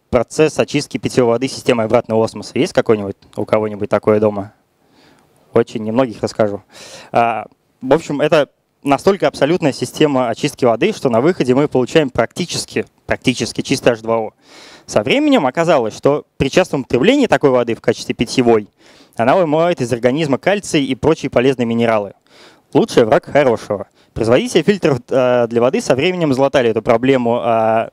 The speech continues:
дополнительной ступенью минерализации, но часть испуганной аудитории к тому времени уже потеряли навсегда. Это часть теории излишней стерильности, согласно которой отрицательные в краткосрочной перспективе вещи, например, микробы,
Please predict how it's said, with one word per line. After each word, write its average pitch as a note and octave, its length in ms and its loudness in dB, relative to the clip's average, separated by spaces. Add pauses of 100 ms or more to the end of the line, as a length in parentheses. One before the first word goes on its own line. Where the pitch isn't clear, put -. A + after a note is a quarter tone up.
(140)
дополнительной C3 640 -2
ступенью B2 360 0
минерализации, A#2 840 0 (420)
но C#3 240 2
часть - 280 -2
испуганной C3+ 380 0
аудитории D3+ 460 0
к - 60 -6
тому B2+ 200 0
времени C#3+ 280 0
уже B2 380 0 (640)
потеряли C3+ 400 -2
навсегда. A#2 460 -2 (800)
Это F3 360 0 (120)
часть - 320 -2 (260)
теории D3+ 440 2
излишней D3+ 360 -4
стерильности, C#3 540 -2
согласно A#2+ 400 0
которой D3+ 420 2 (360)
отрицательные D3 640 -2
в - 20 -20
краткосрочной C3+ 580 -2
перспективе B2 540 -2
вещи, C#3+ 340 -2
например, A2+ 400 -2
микробы, A#2+ 500 0